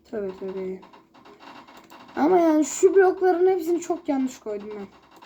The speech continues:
Çok şey koymayacaktım ya.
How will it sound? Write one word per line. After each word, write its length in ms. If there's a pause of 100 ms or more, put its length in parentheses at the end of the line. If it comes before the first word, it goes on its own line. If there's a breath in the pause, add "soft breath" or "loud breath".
(880)
Çok 300
şey 200
koymayacaktım 840
ya. 220